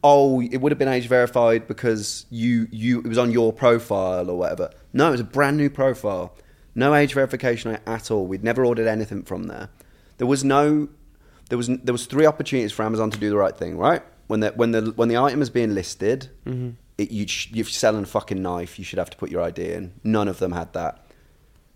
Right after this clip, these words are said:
Speaker 1: Then it needs to be, when it's packaged, it, you know, when you get something like that, like booze or whatever, and it says on the, on the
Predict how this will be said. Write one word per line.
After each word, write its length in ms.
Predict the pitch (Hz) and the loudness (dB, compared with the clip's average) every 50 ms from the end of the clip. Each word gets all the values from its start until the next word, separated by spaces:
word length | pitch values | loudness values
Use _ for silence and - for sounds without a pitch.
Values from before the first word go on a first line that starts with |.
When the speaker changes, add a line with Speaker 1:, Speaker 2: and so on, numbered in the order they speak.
| _ _ _ _ - | _ _ _ _ -2
Speaker 1:
Then 240 | 107 123 127 135 | 2 4 4 4
it 80 | 135 - | 4 2
needs 220 | 135 127 117 110 - | 2 0 0 0 -4
to 60 | 117 | -6
be, 80 | 110 98 | 0 2
when 140 | 117 117 | 4 4
it's 100 | 110 - | 4 2
packaged, 560 | - - - 151 147 - 123 107 95 95 - 110 | -4 -6 -6 -6 -4 -2 -2 -2 -2 -4 -6 -6
it, 80 | - | -4
you 220 | 107 120 135 143 143 | 0 0 2 2 2
know, 120 | 139 131 | 0 0
when 180 | - 127 131 127 | -2 -2 -2 -2
you 60 | 123 113 | 0 0
get 180 | 131 127 - | 0 0 0
something 180 | - - 107 98 | -2 -6 -4 -4
like 120 | 90 87 | -2 -2
that, 180 | 87 87 - - | -2 -4 -4 -4
like 160 | 87 - - | -6 -6 -4
booze 320 | 101 101 98 101 101 92 | -2 0 0 0 -2 -2
or 60 | 92 87 | -2 -2
whatever, 240 | 87 87 87 87 | -2 -2 -4 -4
and 80 | 87 90 | -6 -6
it 80 | - - | -8 -2
says 260 | - 120 110 101 95 | 2 2 2 4 2
on 200 | 98 95 95 92 | 0 -2 -2 -2
the, 180 | 92 90 - - | -2 -4 -4 -4
on 160 | - 104 98 | -4 -4 -2
the 100 | 95 90 | -4 -6